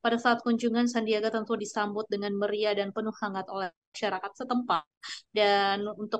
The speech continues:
agenda seremoni tersendiri berlangsung dengan lancar, dan ketika Sandiaga Uno atau Menparekraf melakukan kunjungan langsung atau melihat dan mengecek langsung desa wisata, eh, Baleangin, di mana di sana ada taman batu dan juga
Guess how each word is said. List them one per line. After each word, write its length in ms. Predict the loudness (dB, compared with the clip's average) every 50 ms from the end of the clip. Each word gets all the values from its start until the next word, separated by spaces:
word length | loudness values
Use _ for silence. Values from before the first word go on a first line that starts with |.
| -2
agenda 320 | 0 0 0 2 2 2 0
seremoni 480 | 0 -2 -2 0 0 0 0 0 0
tersendiri 640 | -2 -4 -6 -4 -4 -4 -4 -2 -2 0 0 0 0
berlangsung 560 | 0 0 0 0 -2 -2 -2 -4 -6 -4 -4
dengan 320 | -4 -4 -4 -4 -4 -2 -2
lancar, 400 | -2 -4 -4 -4 -4 -4 0 2
dan 240 | 2 2 2 0 -6 -12 -16 -16 -10 _ -6
ketika 580 | -4 -4 -4 -2 0 2 4 6 6 4 4 2 0
Sandiaga 800 | -2 -2 -2 2 4 4 4 4 4 4 4 6 6 4 4 2
Uno 320 | 2 2 2 2 2 0
atau 240 | 0 0 0 0 0
Menparekraf 640 | 0 -4 -2 -2 0 0 0 -2 0 -2 -2 -2 -2 _
melakukan 640 | -4 0 2 2 2 0 -4 -8 -6 -6 -6 -6 -4
kunjungan 400 | -4 -4 -4 -4 -4 -4 -2 -2
langsung 480 | -2 -2 -2 -4 -2 0 0 2 2 0
atau 160 | 0 0 -2 0
melihat 400 | 0 -2 -2 -2 -4 -4 -6 -6 -6 _ -14 -14 -14 -14 -2
dan 240 | 2 4 4 6 4
mengecek 320 | 4 2 0 -2 0 2
langsung 560 | 2 2 2 0 -2 0 2 4 4 2 0 -4 _ _ _
desa 220 | 0 2 2 2
wisata, 640 | 2 0 -2 -2 -2 -2 -2 2 2 4 4 4 2 -2 -10 -18 -20 -20 _
eh, 140 | 0 0 4 6
Baleangin, 1040 | 6 6 8 6 6 6 4 4 4 2 2 2 2 2 2 2 0 0 0 0
di 80 | -2 -2
mana 320 | 0 0 2 2 2 0
di 60 | 0 -2
sana 340 | -4 -4 -2 0 0 0 0
ada 220 | 0 0 0 0 0 0
taman 320 | 0 0 0 0 -2 0
batu 320 | 2 2 2 2 0 -2 0
dan 240 | 2 0 0 0
juga 160 | -4 -8 -10